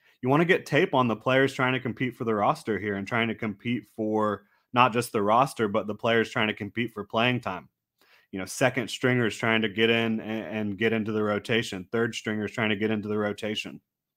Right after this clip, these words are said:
And you want to evaluate these players against a non-familiar opponent, again, against some looks that they haven't seen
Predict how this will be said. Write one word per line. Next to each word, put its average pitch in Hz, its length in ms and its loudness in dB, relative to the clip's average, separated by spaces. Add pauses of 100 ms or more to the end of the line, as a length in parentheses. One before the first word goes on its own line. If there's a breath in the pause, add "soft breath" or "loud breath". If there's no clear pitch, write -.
(1300)
And 120 240 4
you 127 140 4
want 131 200 6
to 147 120 4
evaluate 135 640 4
these 131 160 -2
players 135 380 2
against 127 320 -2
a 131 80 2
non-familiar 123 800 0
opponent, 123 420 -2
again, 117 260 -2
against 113 360 -2
some 110 180 -2
looks 120 420 -2
that 113 260 2
they 113 180 0
haven't 120 380 -2
seen 123 500 -2